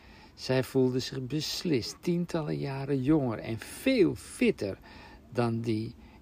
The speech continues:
in haar ogen oude, versleten, uitgeputte toerist.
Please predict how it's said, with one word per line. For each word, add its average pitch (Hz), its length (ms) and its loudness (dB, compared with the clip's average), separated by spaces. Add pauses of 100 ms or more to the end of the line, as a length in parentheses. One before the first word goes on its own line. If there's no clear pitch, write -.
in 113 180 -4
haar 139 480 -4
ogen 143 640 -8 (360)
oude, 123 460 -4
versleten, - 880 -8
uitgeputte 113 960 -8
toerist. - 680 -6